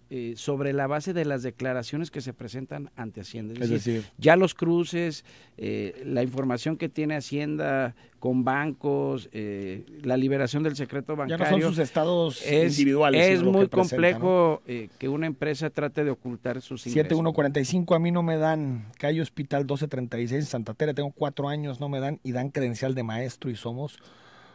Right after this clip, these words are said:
Speaker 2: costureras". Ahí están los números para el reporte, ochenta y seis sesenta y siete, "Hola, buenos días, buen programa.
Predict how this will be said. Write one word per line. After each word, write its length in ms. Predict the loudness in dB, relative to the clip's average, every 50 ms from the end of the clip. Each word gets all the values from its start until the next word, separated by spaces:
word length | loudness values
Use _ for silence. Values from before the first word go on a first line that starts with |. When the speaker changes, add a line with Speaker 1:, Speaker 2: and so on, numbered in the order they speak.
| _ _ -2
Speaker 2:
costureras". 680 | 2 2 2 2 0 0 0 2 2 2 2 0 0
Ahí 100 | -2 -2
están 200 | -2 -2 -2 -2
los 80 | -4 -4
números 220 | -4 -6 -8 -8
para 140 | -6 -6 -6
el 60 | -4
reporte, 340 | -4 -4 -2 -2 -2 -2 -2
ochenta 260 | -4 -4 -4 -2 -2
y 60 | -2 -4
seis 260 | -4 -6 -8 -8 -8
sesenta 380 | -6 -6 -4 -4 -4 -2 -2
y 60 | -2 -2
siete, 240 | 0 0 0 0
"Hola, 80 | 0 0
buenos 200 | 0 -2 -2 -2
días, 120 | -2 -2
buen 160 | -2 -4 -6 -4
programa. 420 | -4 -4 -2 -2 -2 -2 -2